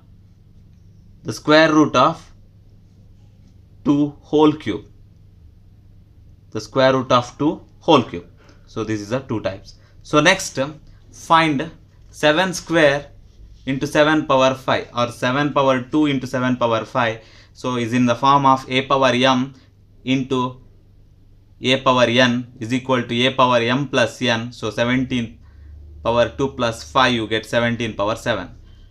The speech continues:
So next, A power P whole power Q. So A power P Q. So that means two into minus seven, you get minus fourteen. So next,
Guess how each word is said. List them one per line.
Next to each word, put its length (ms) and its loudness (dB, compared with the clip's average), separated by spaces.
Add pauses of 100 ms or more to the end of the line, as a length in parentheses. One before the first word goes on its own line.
So 160 -4
next, 360 -2
A 560 -2
power 360 4
P 400 -4 (260)
whole 260 2
power 320 4
Q. 420 -4 (100)
So 140 -8
A 180 -2
power 440 0 (840)
P 200 2
Q. 320 -6 (440)
So 160 -12
that 200 -2
means 260 -4
two 200 -4
into 340 -2
minus 360 0
seven, 300 0
you 80 -2
get 220 -6
minus 400 -6 (320)
fourteen. 560 -4
So 220 -6
next, 400 -4